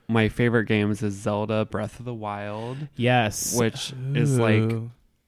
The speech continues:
Speaker 1: amazing.
Speaker 2: A few listeners shouted out, um, Zelda games.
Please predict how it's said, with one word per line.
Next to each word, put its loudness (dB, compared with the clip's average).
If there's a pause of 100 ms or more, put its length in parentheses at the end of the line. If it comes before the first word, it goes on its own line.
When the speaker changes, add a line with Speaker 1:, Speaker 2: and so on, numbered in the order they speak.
(140)
Speaker 1:
amazing. 0
Speaker 2:
A 6
few 8
listeners 6
shouted 6
out, 4
um, 0 (140)
Zelda 2
games. -6